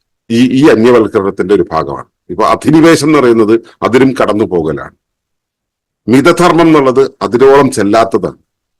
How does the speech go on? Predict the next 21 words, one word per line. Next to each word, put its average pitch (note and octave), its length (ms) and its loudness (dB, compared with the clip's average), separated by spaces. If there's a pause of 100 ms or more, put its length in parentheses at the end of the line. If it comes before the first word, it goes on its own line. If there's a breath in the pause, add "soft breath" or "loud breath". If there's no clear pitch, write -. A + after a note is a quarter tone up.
(920)
അപ്പോ E3 400 2 (100)
ഈ, G3+ 420 -2
ഈ A#3 40 0
വിധമൊക്കെ D3+ 600 0 (240)
നമ്മൾ D#3 340 0
അതിരുകളെ D3+ 540 2
അവഗണിക്കുന്ന A#2+ 580 0
സമയത്തും A2 440 -4
ഈ, A2+ 300 -8
ഈ A#2+ 140 -2
അലിയനേഷൻ G2+ 600 -2
എന്നുള്ള E2+ 200 -4
അവസ്ഥയുണ്ടാവും. D#2 540 -10 (1040)
അതുപോലെ E3 440 2
തന്നെ E3 160 2 (680)
നമ്മൾ E3 320 2
ചിലത് D3+ 380 2
ഇപ്പൊ C3 200 2
നമ്മ-, B2+ 220 -2
എനിക്കുള്ള C#3+ 380 0
ഭക്ഷണം F2+ 460 -8